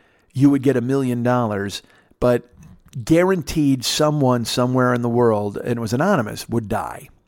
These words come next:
And, uh, and that's, that's what it, that's what the whole fucking world has become. Hey, if, you can buy from Amazon, but, you know, you'll kill somebody. Hey, uh, yeah, you can go ahead and buy that iPhone, although you're gonna probably kill the next Einstein in China.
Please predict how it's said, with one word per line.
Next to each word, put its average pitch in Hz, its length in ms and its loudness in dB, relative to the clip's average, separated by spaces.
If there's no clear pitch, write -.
And, 123 320 0
uh, 117 280 2
and 143 120 -2
that's, 165 280 -4
that's 170 240 -6
what 160 140 -6
it, 151 200 -8
that's 165 240 -6
what 160 160 -8
the 156 120 -6
whole 151 160 -4
fucking 147 500 -8
world 147 300 2
has 101 100 -8
become. 95 340 -6
Hey, 160 180 2
if, 110 120 0
you 139 280 -2
can 175 100 -2
buy 139 160 4
from 127 160 -4
Amazon, 117 340 -2
but, - 80 -4
you 120 60 -2
know, 127 80 0
you'll 117 160 -2
kill 160 280 6
somebody. 135 600 4
Hey, 202 220 4
uh, 151 400 4
yeah, 208 160 2
you 170 100 0
can 185 100 -6
go 202 60 2
ahead 190 140 2
and 147 80 -4
buy 151 120 2
that 139 140 2
iPhone, 143 420 0
although 139 220 0
you're 131 140 0
gonna 127 120 0
probably 120 300 0
kill 135 220 0
the 120 100 0
next 117 320 -2
Einstein 147 920 4
in 127 120 0
China. 160 640 2